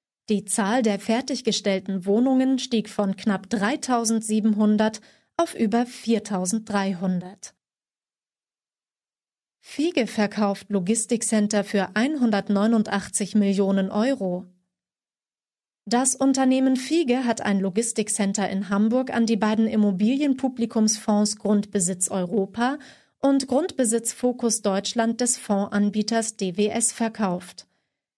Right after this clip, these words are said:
Die Immobilie umfasst eine Gesamtfläche von einhundertsechzigtausend Quadratmetern. Sie befindet sich in der Amadeus-Stubbe-Straße zehn im Stadtteil Moorfleet,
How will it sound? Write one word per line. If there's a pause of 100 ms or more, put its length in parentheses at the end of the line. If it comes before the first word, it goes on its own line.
(160)
Die
Immobilie
umfasst
eine
Gesamtfläche
von
einhundertsechzigtausend
Quadratmetern. (640)
Sie
befindet
sich
in
der
Amadeus-Stubbe-Straße
zehn
im
Stadtteil
Moorfleet,